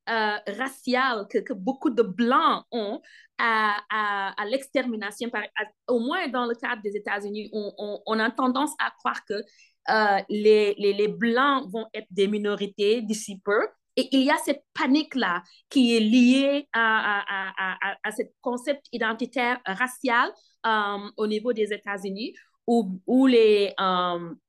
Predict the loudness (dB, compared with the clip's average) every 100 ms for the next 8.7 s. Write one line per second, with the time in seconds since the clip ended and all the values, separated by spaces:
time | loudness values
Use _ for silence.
0 | _ _ _ -20 _ 0 2 4 4 2
1 | 0 -2 -2 -2 0 0 -2 -6 -4 0
2 | 2 0 -2 -6 -4 -4 2 4 4 4
3 | 2 0 -2 -2 -2 -2 -4 -6 -10 -10
4 | -6 -4 0 0 -2 -10 -20 _ -2 -2
5 | _ 0 2 2 -2 _ _ _ 0 2
6 | 0 -2 -6 -8 -14 -18 -20 -20 -20 _
7 | _ _ _ _ _ _ _ -8 -4 -2
8 | -2 0 0 -2 0 2